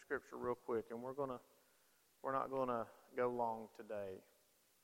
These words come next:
But in Revelation, I like that passage in Revelation chapter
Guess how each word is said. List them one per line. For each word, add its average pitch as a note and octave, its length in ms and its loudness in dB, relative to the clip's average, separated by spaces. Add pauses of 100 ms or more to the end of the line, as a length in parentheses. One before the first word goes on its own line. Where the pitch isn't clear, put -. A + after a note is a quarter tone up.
(2500)
But C3+ 120 0
in C3+ 120 0
Revelation, D3 680 4
I A#2 60 4
like C#3 260 8
that C#3 200 0
passage A#2+ 400 0
in A2+ 60 -6
Revelation A2+ 600 -2 (100)
chapter A2+ 340 -4